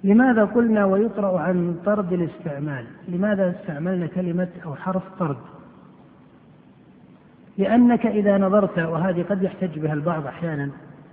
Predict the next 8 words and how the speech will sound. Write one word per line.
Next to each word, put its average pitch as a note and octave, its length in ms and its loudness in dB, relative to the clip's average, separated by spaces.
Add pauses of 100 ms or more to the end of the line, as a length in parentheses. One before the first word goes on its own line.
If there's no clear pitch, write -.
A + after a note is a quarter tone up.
(460)
إذا G3+ 200 4
نظرت G#3 380 2
في G3+ 200 2
كلام G#3 360 2
المتقدمين F3+ 840 0
من E3 100 2
الأئمة E3+ 560 -2
كمالك F3 680 -2